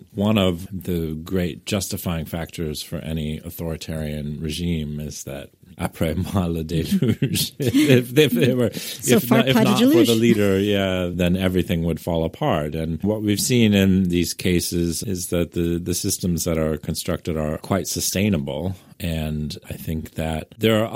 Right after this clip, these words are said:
Speaker 1: others watching this very closely. Tajikistan appears
Speaker 2: Mm-hmm.
Speaker 1: to be planning a,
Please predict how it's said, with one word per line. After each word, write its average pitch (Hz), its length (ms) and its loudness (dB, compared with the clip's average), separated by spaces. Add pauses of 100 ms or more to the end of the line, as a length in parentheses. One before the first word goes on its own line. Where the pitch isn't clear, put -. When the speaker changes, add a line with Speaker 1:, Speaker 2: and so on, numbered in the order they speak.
Speaker 1:
others 107 460 2
watching 98 560 -2
this 82 380 -4
very 87 380 -4
closely. - 800 -2
Tajikistan 87 1040 -4
appears - 280 2
Speaker 2:
Mm-hmm. 95 220 4
Speaker 1:
to 80 60 -6
be 80 180 -2
planning 76 580 -6
a, 78 260 -8